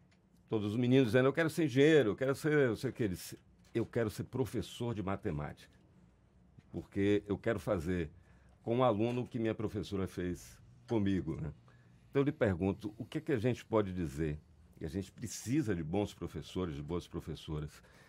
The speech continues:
O que é que a gente pode dizer pra, pras meninas e meninos que tão hoje no ensino fundamental dois, estão no ensino médio e que querem ser professores?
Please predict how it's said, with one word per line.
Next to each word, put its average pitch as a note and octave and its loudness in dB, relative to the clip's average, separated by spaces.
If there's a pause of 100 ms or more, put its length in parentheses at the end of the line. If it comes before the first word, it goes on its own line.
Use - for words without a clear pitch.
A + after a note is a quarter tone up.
(220)
O - -10
que C3+ -4
é - 0
que A#2 -4
a - 0
gente G2 -2
pode G2 0
dizer E2+ -2
pra, F#2 2 (680)
pras G2 0
meninas G#2 4
e A#2 0
meninos F2+ 0
que - -6
tão G2+ 0
hoje D2+ -2 (160)
no F2+ -6
ensino D#2+ -4 (640)
fundamental D#2+ -4
dois, E2+ 0
estão - -6
no E2+ 0
ensino D#2+ -4
médio F#2 -2
e B2+ -6
que - -14 (160)
querem C#3+ 0
ser - -4 (160)
professores? D#2+ -8